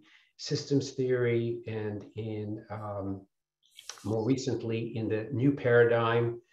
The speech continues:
uh, based on, on the new sciences, more coming from a philosophical perspective. And of course, he's been a, a big influence, uh, on me. Um, you know, other kids, when they were eight, nine years old, got to go play soccer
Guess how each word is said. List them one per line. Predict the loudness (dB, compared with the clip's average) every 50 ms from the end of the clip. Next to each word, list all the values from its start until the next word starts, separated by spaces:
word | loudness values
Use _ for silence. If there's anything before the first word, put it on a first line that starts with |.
| _ _ _ _ _ -8 -6
uh, | -6 -6 -2
based | -2 -2 0 0 -2 -6 _ _ -6
on, | -4 -2 0 0 0 -2 -4 -6 -10 -14 -16 -14 -10 -6
on | -6 -4
the | -2 -2
new | -2 -2 -4
sciences, | -4 -4 0 2 2 2 2 0 -4 -2 0 0 0 0 -2 -10 -16 -20 _ _ -2
more | 2 4 4 4 4 2
coming | 4 4 4 4
from | 2 0 2 2 4 4
a | 2 0 -2
philosophical | 0 0 2 4 4 4 4 4 2 -2 -2 -4 -4
perspective. | -4 -6 -8 -6 -2 -2 -2 -2 -2 -4 -2 0 0 0 -2 -10 _ _ _ _ _ _ _ _ -4
And | -2 0 0 0 0 0
of | -2 -4 -6
course, | -2 4 6 6 6 6 4 0
he's | -2 -2 -2 -4 -8 -12
been | -10 -6 -4 -2 -2 -4 -4 -6 -6 -6 -8 -8 -8 -6
a, | -4
a | -2
big | -2 -4 -2 2 2 2 2 2
influence, | -2 -4 -4 -4 -6 -6 -6 -6 -6 -8 -12 -12 -10 -8
uh, | -6 -6 -6 -6 -8 -8 -6
on | -4 -2 -2 -2
me. | -2 -2 0 -2 -2 -4 -6 -16 _ _ _ _ _ -10
Um, | -4 -2 -2 0 0 0 -2 -2 -6 -8 -8 -4 -2
you | 0
know, | 2 4 4 2 2 0
other | 0 0 0 0
kids, | 0 2 2 4 4 2 0 -4 -2
when | 0 0 0 2
they | 0 0
were | 0 2 2 4 4 4 2 -2 -4 -14 _ _ _ _ -2
eight, | 0 0 0 2 2
nine | 2 2 2 2
years | 2 0 0 0 4
old, | 6 8 8 6 6 2
got | 0 -2 -2 -6
to | -4
go | -2 0 0 0
play | 0 -2 -4 -4 -4
soccer | -2 0 4 4 4 4 4 0 0 0 0 0 -2 -8